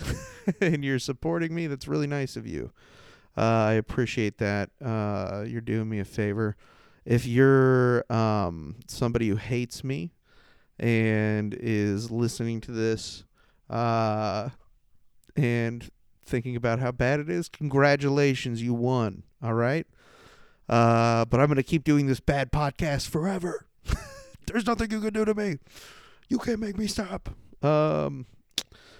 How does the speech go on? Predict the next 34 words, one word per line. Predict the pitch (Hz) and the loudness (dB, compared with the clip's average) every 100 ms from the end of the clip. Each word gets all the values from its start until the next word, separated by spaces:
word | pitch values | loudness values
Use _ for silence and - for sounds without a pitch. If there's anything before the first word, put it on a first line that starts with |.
| - 135 | -12 2
no, | 156 160 160 160 160 131 | 4 6 6 2 0 4
uh, | 139 131 127 120 120 120 131 - - - | 6 8 8 6 6 2 -2 -10 -20 -6
I, | 127 147 139 131 | 0 2 2 0
I, | 120 135 147 139 139 - | -2 2 2 0 -2 -8
um, | 120 113 107 98 98 - _ _ 151 | -4 -2 -4 -6 -10 -12 _ _ -8
I | 143 | -6
don't | 110 | -6
think, | - 92 104 - | -6 -10 -10 -8
I | 143 | -6
hope | 120 113 | -4 -4
I | 90 | -4
don't | 98 117 | -6 -6
have | - - | -10 -10
too | - 92 | -10 -10
many | 90 | -10
haters. | 104 123 123 98 - - - - - | -10 -10 -10 -10 -14 -20 -20 -20 0
If | 131 - | 0 4
you | 156 | 4
hate | 165 220 165 | 4 2 2
me, | 180 185 | 2 2
send | - 180 202 | 0 0 0
me | 208 | 0
an | |
email. | 208 160 120 78 - - - 571 | 0 0 -2 -4 -10 -12 -12 -10
<laughs> | 494 - 127 | -4 -4 -2
jakin | 139 156 190 180 | 0 0 0 0
dot | 160 160 | 2 2
off | 160 170 | 0 -2
dot | - 139 147 | -2 -4 0
podcast | 147 170 127 107 107 - - - - | 0 0 -4 -4 -4 -10 -20 -20 -10
at | - 123 | 0 0
gmail | - 135 143 147 139 | 2 2 4 2 2
dot | 135 | 0
com. | - 113 76 85 | -2 -4 -4 -8